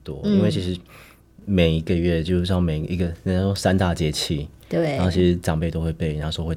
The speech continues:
Speaker 1: 带走。
Speaker 2: 对。
Speaker 1: 对，然后以前也是听听啊，就觉得说，哦，可以，可以是老，
Speaker 2: 就是随便乱讲的。
Speaker 1: 不是，不是，可能就是老，老一辈的习俗。
Speaker 2: 老一辈人会讲。
Speaker 1: 就现在啊，真的会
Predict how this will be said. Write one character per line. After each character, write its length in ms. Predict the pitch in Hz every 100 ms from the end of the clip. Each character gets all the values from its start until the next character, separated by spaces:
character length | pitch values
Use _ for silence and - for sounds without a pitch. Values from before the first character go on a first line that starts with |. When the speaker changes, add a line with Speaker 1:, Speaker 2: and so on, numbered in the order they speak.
| -
Speaker 1:
带 180 | 78 -
走。 180 | - -
Speaker 2:
对。 380 | 254 233 180
Speaker 1:
对， 200 | 120 78
然 140 | 78 87
后 100 | 98 -
以 100 | -
前 120 | 101
也 60 | 101
是 80 | 147
听 160 | 156
听 220 | 131 131
啊， 180 | 110 73
就 100 | -
觉 120 | 117 98
得 60 |
说， 160 | 92 98
哦， 200 | 90 78 82
可 80 | 127
以， 220 | 127 110
可 320 | 95 117 -
以 80 | 147
是 60 | 113
老， 20 |
Speaker 2:
就 60 | 185
是 0 |
随 180 | 185
便 160 | 196 220
乱 260 | 233 220 202
讲 240 | 156 123
的。 20 |
Speaker 1:
不 60 | 139
是， 60 |
不 60 | 123
是， 120 | 95
可 60 | 101
能 80 | 104
就 100 | 135
是 60 |
老， 240 | 123 85 78
老 260 | 104 90
一 60 | 95
辈 140 | 113
的 60 | 220
习 60 | 214
俗。 0 |
Speaker 2:
老 40 |
一 40 |
辈 100 | -
人 120 | 277 233
会 120 | 240
讲。 200 | - 160 - - -
Speaker 1:
就 140 | 156
现 280 | 123 - 113
在 220 | 98 87
啊， 160 | 82 80
真 180 | 98 101
的 60 |
会 120 | 92